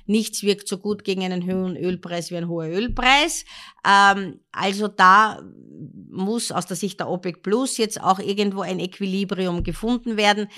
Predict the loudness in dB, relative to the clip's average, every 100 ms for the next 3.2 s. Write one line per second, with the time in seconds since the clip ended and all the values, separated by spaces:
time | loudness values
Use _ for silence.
0 | -14 -10 -10 -8 -6 -4 -6 -8 -4 -4
1 | -2 2 2 0 -2 -2 -2 -2 2 2
2 | 0 -12 -20 -18 2 6 8 6 6 6
3 | 6